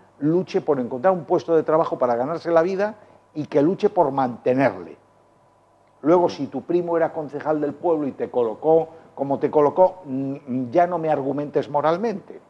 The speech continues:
aunque te entienda de la otra manera. Voy a un dato concreto. Los peores indicadores socioeconómicos de la historia de España desde la Constitución del setenta y ocho,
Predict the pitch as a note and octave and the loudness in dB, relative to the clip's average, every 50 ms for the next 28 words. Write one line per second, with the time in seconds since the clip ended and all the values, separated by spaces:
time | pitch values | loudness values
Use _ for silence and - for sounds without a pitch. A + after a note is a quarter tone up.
0 | _ _ _ _ _ - A#2+ A#2 - A#2+ - - A#2 A2+ G#2 C3+ C#3 B2+ A#2+ A2+ | _ _ _ _ _ -6 -6 -6 -6 -8 -6 -6 -6 -4 -4 -4 -4 -2 -2 -2
1 | G#2 G2+ G2 F#2+ - F#2+ - - - - - - - - - _ _ _ _ _ | -4 -4 -6 -8 -10 -12 -16 -18 -20 -20 -20 -20 -20 -20 -20 _ _ _ _ _
2 | _ _ _ _ _ _ - - _ A2+ A#2 C#3+ F3+ F#3+ F3+ F3+ F3 E3+ E3 D#3+ | _ _ _ _ _ _ -20 -20 _ -2 2 4 4 6 6 6 6 4 4 2
3 | D#3+ E3 F3+ E3+ F3 E3+ C#3+ - C#3 B2 G#2+ - A#2 G#2 - - - F#2+ - - | 2 2 2 2 2 0 0 0 -2 -4 -4 -8 -10 -10 -10 -12 -14 -14 -14 -16
4 | _ _ _ _ _ _ _ _ - B2+ C3+ C#3+ D3 C#3 - - - - - D3+ | _ _ _ _ _ _ _ _ -6 -2 0 2 2 0 0 -4 -8 -4 -2 0
5 | D#3+ F3+ G3 G3 F#3+ F#3 E3+ - - - - - - _ _ _ _ - D#3 D#3+ | 2 2 2 2 0 -2 -4 -6 -12 -16 -16 -20 -20 _ _ _ _ -6 -4 -4
6 | D#3 D3+ C#3 A#2+ C3 - - C3 C#3+ D3+ E3 F3 E3 D#3 - - - - D3+ C3+ | -2 -4 -4 -6 -6 -4 0 2 2 4 4 2 0 -2 -6 -8 -2 0 0 0
7 | - - C#3+ C3+ B2+ G#2+ C3 C3+ D3 D#3 D3 B2+ A#2+ - - A#2+ A2 - - - | 0 -2 -2 -2 0 0 0 2 2 2 0 -2 -4 -4 -4 -6 -6 -6 -6 -6
8 | B2+ B2+ B2+ B2+ B2+ B2 A2+ - - - - F3 E3+ E3+ D#3+ D#3 C#3 B2+ B2 - | -4 -2 0 0 0 -2 -4 -8 -12 -8 -4 -4 -2 0 0 -2 -2 -4 -6 -10
9 | - _ - D3+ C3+ C3 B2+ A#2+ A#2 A#2 G#2+ F#2 G#2+ A#2+ A2+ A2+ A2 - B2+ A#2+ | -6 _ -2 0 0 0 -2 -2 -4 -4 -4 -2 0 0 0 0 -2 -4 -4 -4
10 | A2+ G#2 - B2+ A#2 - A#2+ A#2 - D3+ E3 D#3+ C#3 B2+ B2 A2+ - - A#2+ A2+ | -4 -6 -10 -12 -12 -10 -10 -8 -4 -4 -4 -2 -2 -2 -4 -4 -6 -8 -10 -8
11 | - A#2+ A2 G#2+ G#2 G2+ - - A#2 A#2+ C3+ D#3+ F3 F3 - - G3 G3+ G#3+ | -6 -6 -8 -8 -10 -10 -6 -6 -4 -2 -2 -4 -4 -6 -8 -8 -10 -10 -10